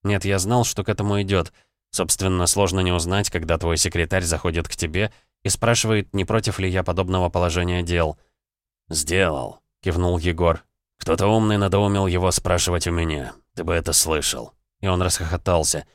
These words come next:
«Никогда ещё у меня ничего не просили через губу». «Рыжов это умеет и практикует», я хмыкнул. «Наташа уже совершеннолетняя. Ты, конечно, можешь ей приказать, но ничего хорошего из этого не выйдет.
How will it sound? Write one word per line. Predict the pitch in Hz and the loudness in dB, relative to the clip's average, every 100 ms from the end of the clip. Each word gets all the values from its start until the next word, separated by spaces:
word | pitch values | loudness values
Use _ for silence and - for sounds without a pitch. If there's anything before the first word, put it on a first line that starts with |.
| _ _ _ _ | _ _ _ _
«Никогда | 76 78 85 82 | -8 -2 0 0
ещё | 104 92 92 | 0 0 0
у | 92 | 0
меня | 92 92 | 0 0
ничего | 92 87 87 85 | 0 -2 0 0
не | 90 | 0
просили | 82 82 - 87 85 | 0 0 0 0 -2
через | 92 82 73 | 0 -2 -2
губу». | 78 71 69 60 - _ _ _ _ _ _ _ | -4 -6 -8 -8 -14 _ _ _ _ _ _ _
«Рыжов | 98 113 147 156 | 2 4 4 2
это | 151 | 4
умеет | 143 139 139 131 | 6 6 6 4
и | |
практикует», | 113 117 - 113 92 85 69 - - _ | 2 0 0 -2 0 0 0 -8 -14 _
я | - 82 | -2 -2
хмыкнул. | 85 85 78 82 76 - _ _ _ | 0 -4 -2 -4 -4 -8 _ _ _
«Наташа | 87 98 110 117 | -2 2 4 4
уже | 101 113 | 4 4
совершеннолетняя. | 110 104 - 113 107 107 127 95 78 - | 4 2 2 4 4 4 2 -2 -4 -6
Ты, | - 87 | -6 0
конечно, | 90 92 - 98 | 2 0 0 0
можешь | 101 90 95 | 0 0 0
ей | 95 | 0
приказать, | 92 85 90 82 101 - | 0 0 0 2 -2 0
но | |
ничего | 87 87 92 90 | 0 0 2 2
хорошего | 85 80 80 - 90 | 2 2 2 2 0
из | 85 | 0
этого | 85 90 | 0 0
не | 87 85 | 0 2
выйдет. | 92 95 80 | 0 0 -2